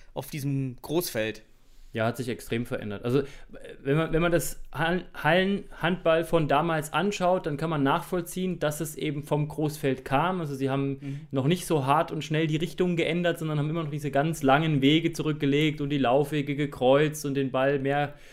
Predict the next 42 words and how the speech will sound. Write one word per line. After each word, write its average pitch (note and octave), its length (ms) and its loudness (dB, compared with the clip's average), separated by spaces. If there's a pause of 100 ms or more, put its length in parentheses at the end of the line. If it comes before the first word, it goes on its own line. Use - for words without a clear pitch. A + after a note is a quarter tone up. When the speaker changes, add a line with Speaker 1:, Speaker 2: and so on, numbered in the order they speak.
(220)
Speaker 2:
getragen, C#3+ 800 4
als C#3+ 220 -2
jetzt C#3+ 180 -4
wirklich C#3+ 320 -4
präzise D3+ 600 -4
auf C#3 180 -2
irgendwelche C3+ 560 -2
Räume C3+ 320 2
anzugreifen. D3 800 -4 (440)
Das - 160 -8
hat B2 120 -4
sich, - 260 -8
äh, A#2 480 -6 (300)
extrem B2+ 680 0
verändert. B2 440 -4
Das A2+ 100 -8
Spiel B2 240 -8
ist, - 440 -12
ist - 220 -14
wirklich - 280 -10
viel C3 160 -4
athletischer C3+ 320 -4
geworden. A#2+ 320 -4
Wir A#2+ 80 -6
haben A2+ 100 -6
gestern C3 560 0
wieder, B2+ 480 -2
äh, B2 60 -4
European C3+ 480 -2
League C3+ 280 -2
in, B2 240 -6
in C3 140 -6
Mannheim, C3 760 -4
äh, B2 220 -8
die A#2+ 140 -6
Halbfinals B2+ 560 -4
gesehen. C3 400 -4
Da A#2+ 80 -6
geht A2+ 420 -12
das B2+ 80 -10
Spiel B2+ 320 -6
zwischen, B2+ 540 -8